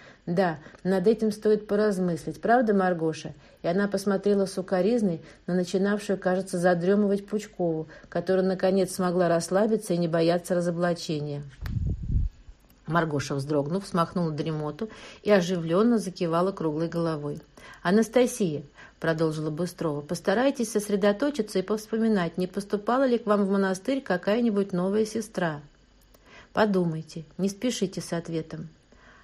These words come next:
Анастасия нахмурила бровки и отрицательно покачала головой. «Да здесь самая новенькая — это, пожалуй, лишь я. Девочки-послушницы не в счет. Я припоминаю, что тот голос принадлежал безо всякого сомнения взрослой женщине».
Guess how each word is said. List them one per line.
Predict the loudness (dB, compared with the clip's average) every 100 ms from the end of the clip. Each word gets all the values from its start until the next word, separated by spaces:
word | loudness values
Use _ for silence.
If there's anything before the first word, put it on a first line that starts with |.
| _ -6
Анастасия | -4 -2 0 0 2 2
нахмурила | 2 0 0 0 0
бровки | 0 0 0 0
и | -2
отрицательно | -2 -4 -2 -2 -2 -2
покачала | -4 -4 -4 -4 -4 -4
головой. | -2 -2 -2 -4 -8 -12 _ _ -20 -20 _
«Да | 0 2
здесь | 4 2 4
самая | 4 6 6
новенькая — | 6 4 4 2 0
это, | -2
пожалуй, | 0 0 2 4 4
лишь | 2 0
я. | -2 -2 -2 -8 -18 -20 -10
Девочки-послушницы | 0 4 4 2 -4 -2 -2 -2 -4 -4 -8 -4
не | -4 -4
в |
счет. | -4 -4 -4 -8 -20 -20 -2
Я | 0 2
припоминаю, | 2 2 0 2 2 2
что | 2 0
тот | 2 2
голос | 4 4 4 2
принадлежал | 2 2 2 2 4 4
безо | 4 4 2
всякого | 2 -2 0 -2
сомнения | 0 2 4 4 2
взрослой | 2 2 2 0 -4
женщине». | -4 -4 -6 -10 -10 -10